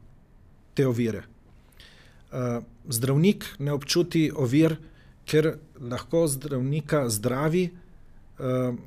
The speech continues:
tako, kot zna, eh, ni administrativno omejen, aha, ti pa, eh, ker ne delaš v bolnišnici, ne smeš opravljati tega pa tega.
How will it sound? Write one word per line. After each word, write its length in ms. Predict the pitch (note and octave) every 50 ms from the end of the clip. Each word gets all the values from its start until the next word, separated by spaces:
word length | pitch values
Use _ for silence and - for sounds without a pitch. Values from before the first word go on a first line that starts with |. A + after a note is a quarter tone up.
| - -
tako, 280 | - C#3 C#3+ - E3+
kot 220 | D#3 - D3+ B2+ G#2+
zna, 400 | G2 A2 A#2 A#2+ C3 D#3+ F3 E3
eh, 760 | - - - - - - - - - - C3+ B2 A#2+ A#2+ A#2
ni 340 | A#2+ B2 C3+ D3+ F3 F#3 E3+
administrativno 840 | C3 A#2+ B2 C#3 C3+ C3 - - D3 B2+ - - F3 F3+ E3+ E3+ D#3+
omejen, 420 | D3 C#3+ C#3 C#3 C#3 D3 D3 C#3 C#3+ - - -
aha, 360 | - A2+ G#2+ C#3 D3+ D#3+ D3+ D3+ - - - - - -
ti 140 | D#3+ E3+ E3
pa, 340 | E3 - C#3+ C3+ B2+ G#2
eh, 240 | G#2+ - D3 B2 A#2 A#2+ B2 -
ker 160 | - C#3+ A#2+
ne 140 | C#3 C#3 C3
delaš 380 | A#2+ C#3 C#3+ C3+ C3 C3 G#2+ A2
v 120 | B2 C3
bolnišnici, 680 | A#2 A#2+ A#2+ A#2+ C#3+ D#3+ D3+ - - D3+ C#3 - C#3+ B2+
ne 100 | B2 B2+
smeš 380 | - - D3 C#3+ C#3 - - C3+
opravljati 400 | - - C#3+ C3+ C3+ C3 B2+ C3
tega 260 | - C#3+ C3 B2 B2 A#2+
pa 140 | - B2
tega. 360 | A2+ - C#3+ C3+ C3+ B2+ B2